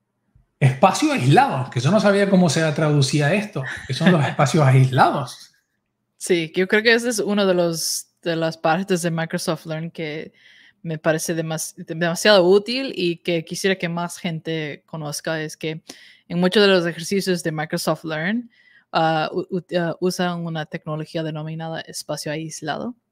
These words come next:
Speaker 2: ah, que sería Sandbox, ¿verdad? En, en inglés, ah,
Speaker 1: Sí.
Speaker 2: que crea una suscripción temporal que se agrega a la cuenta de Azure. Y con esto vas a poder utilizar los servicios que están,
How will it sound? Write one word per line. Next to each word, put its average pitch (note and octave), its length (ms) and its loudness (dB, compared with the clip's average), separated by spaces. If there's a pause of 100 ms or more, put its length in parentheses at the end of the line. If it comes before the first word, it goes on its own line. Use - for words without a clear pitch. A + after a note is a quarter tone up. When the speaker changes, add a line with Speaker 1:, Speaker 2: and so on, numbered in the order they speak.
(480)
Speaker 2:
ah, D#3 180 -10
que F3+ 100 -10
sería F#3+ 280 2
Sandbox, A3 640 0
¿verdad? F3 340 -2 (120)
En, F3 380 -6
en F3 180 -4
inglés, F3 400 -4 (400)
ah, F3 200 2
Speaker 1:
Sí. F3 80 4
Speaker 2:
que F3 120 -4
crea G3+ 140 4
una F#3+ 160 0
suscripción G3+ 880 -4
temporal E3 680 -2
que - 120 -8
se D#3+ 120 -6
agrega D#3 500 -6 (120)
a - 120 -12
la D#3 120 -10
cuenta D#3+ 440 -10
de D3+ 100 -10
Azure. D#3 500 -14 (600)
Y E3+ 60 -10
con G3+ 180 -2
esto C4 200 2
vas A3 100 4
a G3 140 2
poder F#3 640 2
utilizar F3 520 0
los G#3+ 140 0
servicios F3 580 -4
que - 120 -18
están, D#3 520 -10